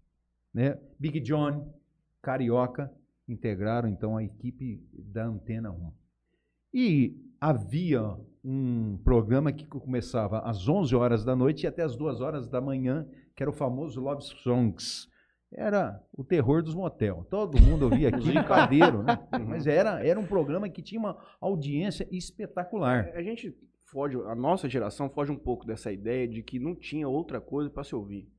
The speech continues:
Speaker 2: Não era tão popular se-, disco, em carro, nada, se ouvia rádio.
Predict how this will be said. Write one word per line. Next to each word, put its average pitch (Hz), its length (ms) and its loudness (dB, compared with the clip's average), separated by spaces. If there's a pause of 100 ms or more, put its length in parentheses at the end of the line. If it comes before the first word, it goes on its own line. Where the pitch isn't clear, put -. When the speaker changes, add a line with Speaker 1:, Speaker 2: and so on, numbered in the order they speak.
(340)
Speaker 2:
Não 127 200 -2
era 123 120 -2
tão 120 100 -6
popular 107 420 -4
se-, - 180 -10
disco, 117 520 -2
em 110 80 -6
carro, 127 400 -2
nada, 113 220 -2
se - 100 -8
ouvia 139 240 -4
rádio. 135 400 -10